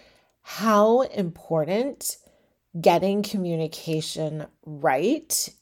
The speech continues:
in your marriage is. It is literally the backbone, the spine, the vertebrae, all of the nerve endings of what is going to keep your marriage upright rather than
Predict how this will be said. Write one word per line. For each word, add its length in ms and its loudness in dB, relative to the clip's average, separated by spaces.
in 240 -4
your 160 -2
marriage 600 -8
is. 560 -12
It 120 4
is 140 8
literally 640 2
the 300 0
backbone, 1080 0
the 180 0
spine, 920 0
the 160 0
vertebrae, 920 2
all 300 8
of 140 0
the 140 10
nerve 440 6
endings 720 -2
of 160 4
what 340 0
is 200 -4
going 380 -2
to 180 -8
keep 400 -10
your 180 -2
marriage 720 -4
upright 800 -2
rather 400 4
than 360 -6